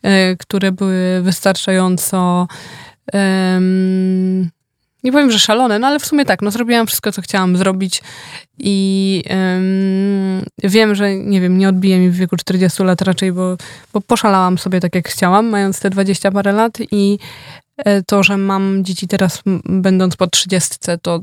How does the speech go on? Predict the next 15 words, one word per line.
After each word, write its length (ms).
to 120
było 560
bardzo 680
mądre 380
w 40
moim 200
wypadku. 460
Mm, 840
więc 440
mogę 180
powiedzieć, 320
że 80
jest 160
to 120
osiągnięcie 1040